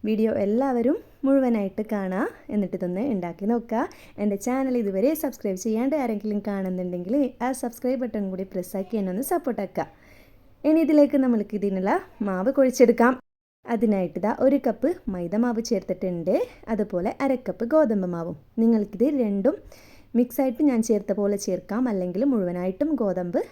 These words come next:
അല്ലെങ്കിൽ ഇത് മുഴുവനായിട്ടും മൈദയും ചേർക്കാം. ഇനി ഇതിലേക്ക് ആവശ്യത്തിന് ഉപ്പും രണ്ട് ടേബിൾ സ്പൂൺ വെളിച്ചെണ്ണയും കൂടി ചേർത്തൊന്ന് മിക്സാക്കി എടുക്കുക. പിന്നെ ഇതാ വെള്ളം ഒഴിച്ചൊന്ന് കുഴച്ചെടുക്കുക. അര കപ്പ് വെള്ളമാണ് ഇതിലേക്ക് ഞാൻ എടുത്തിട്ടുള്ളത്. കുറേശ്ശെയായിട്ട് കുഴച്ചെടുക്കുക. പിന്നെ എൻ്റെ കയ്യിൽ, കയ്യിൽ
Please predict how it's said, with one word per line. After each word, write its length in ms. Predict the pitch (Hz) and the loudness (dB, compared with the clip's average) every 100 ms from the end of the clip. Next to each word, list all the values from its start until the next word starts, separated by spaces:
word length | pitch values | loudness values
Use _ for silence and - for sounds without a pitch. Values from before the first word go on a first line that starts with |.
| - | -8
അല്ലെങ്കിൽ 260 | 190 185 339 466 466 - | -4 -4 -4 -6 -8 -4
ഇത് 80 | 233 233 240 | -2 0 2
മുഴുവനായിട്ടും 600 | 240 202 180 170 - 539 302 | 2 2 -4 -6 -6 -6 -2
മൈദയും 320 | 262 185 175 185 | 0 0 -2 -6
ചേർക്കാം. 280 | - - - - - - - - | -10 -12 -16 -18 -20 -20 -18 0
ഇനി 100 | 294 302 | 4 4
ഇതിലേക്ക് 280 | 277 269 202 | 4 2 0
ആവശ്യത്തിന് 400 | 180 180 190 196 180 | -2 -4 -4 -4 -6
ഉപ്പും 260 | - 294 466 254 | -4 -4 -2 0
രണ്ട് 200 | 269 262 226 | 2 0 0
ടേബിൾ 200 | 196 180 - | -2 -4 -8
സ്പൂൺ 180 | 190 196 | -6 -4
വെളിച്ചെണ്ണയും 420 | 180 180 208 208 190 | -4 -4 -4 -4 -4
കൂടി 120 | 180 180 | -6 -6
ചേർത്തൊന്ന് 480 | 180 165 - 175 311 - - | -6 -6 -8 -4 -4 -6 -10
മിക്സാക്കി 440 | 196 - 226 240 214 | -10 -4 -6 -4 -6
എടുക്കുക. 280 | 185 208 330 - | -6 -8 -8 -4
പിന്നെ 200 | 226 196 180 | -2 -2 -4
ഇതാ 160 | 220 370 226 | -6 -4 -2
വെള്ളം 240 | 202 190 | -2 -2
ഒഴിച്ചൊന്ന് 340 | 170 - 226 294 | -4 -4 -2 -2
കുഴച്ചെടുക്കുക. 500 | 320 - 196 - 226 - - - - | -2 -2 -6 -8 -12 -16 -20 -10 0
അര 80 | 269 269 | 2 2
കപ്പ് 200 | 277 277 233 | 0 2 2
വെള്ളമാണ് 300 | 202 196 185 | 2 0 -2
ഇതിലേക്ക് 360 | 190 180 220 415 - 220 | -2 -4 -2 -4 -2 -2
ഞാൻ 100 | 185 180 | -2 -4
എടുത്തിട്ടുള്ളത്. 500 | - 190 190 175 - 185 | -6 -6 -4 -4 -4 -2
കുറേശ്ശെയായിട്ട് 520 | 180 - 196 180 226 | -2 -2 -2 -2 -2
കുഴച്ചെടുക്കുക. 540 | 202 185 190 196 202 330 - - - - - - - | -4 -4 -6 -4 -4 -4 -10 -20 -20 -20 -20 -6 0
പിന്നെ 240 | 262 254 | 4 4
എൻ്റെ 120 | 233 247 | 6 6
കയ്യിൽ, 200 | 240 240 - - 240 | 4 2 -6 0 4
കയ്യിൽ 240 | 233 | 6